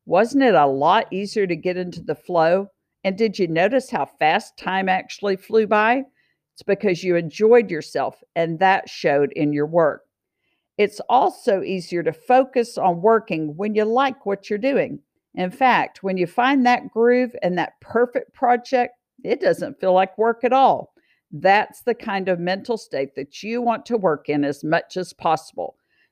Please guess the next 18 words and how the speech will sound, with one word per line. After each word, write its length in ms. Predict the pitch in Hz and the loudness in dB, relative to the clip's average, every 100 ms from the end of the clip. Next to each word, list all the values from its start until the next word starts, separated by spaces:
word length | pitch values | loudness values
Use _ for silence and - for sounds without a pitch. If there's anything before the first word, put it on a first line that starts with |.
| _ | _
So 240 | - 160 | -2 0
make 480 | 143 151 175 220 220 | 0 2 4 4 2
an 160 | 277 - | -4 0
effort 400 | 185 180 185 175 | 0 2 -2 -4
to 120 | 190 | -6
work 400 | 170 170 160 - | -2 2 2 0
on 240 | - 160 156 | -4 -2 -2
being 380 | 165 151 156 143 | -2 -2 -2 -6
positive. 760 | - 151 143 143 147 - - - _ _ _ _ - | 0 2 2 0 -4 -4 -8 -14 _ _ _ _ -6
Keep 220 | 302 - | -4 -2
a 80 | 277 | -4
journal 480 | - 269 269 214 | 0 2 4 2
to 100 | 151 | 0
help 300 | 185 190 190 | 0 0 -2
you 100 | - | -4
focus 560 | 180 226 233 233 196 - | -4 0 0 0 -8 -6
your 80 | 160 | -6
thoughts. 540 | - 151 - - - | 0 0 0 -6 -18